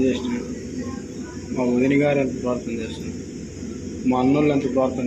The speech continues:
చేస్తున్నారు, మా పాస్టర్స్ గారు ఎంత ప్రార్థన చేస్తున్నారు. దేవుడు కనీసం అంటే నేను అనేది ఒకే ఒక్క విషయం చెప్తున్నాను.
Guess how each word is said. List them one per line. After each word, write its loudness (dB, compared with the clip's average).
చేస్తున్నారు, -4
మా -4
పాస్టర్స్ -2
గారు 0
ఎంత 0
ప్రార్థన -2
చేస్తున్నారు. -8
దేవుడు 2
కనీసం 0
అంటే -2
నేను 0
అనేది 2
ఒకే -2
ఒక్క 2
విషయం 0
చెప్తున్నాను. -2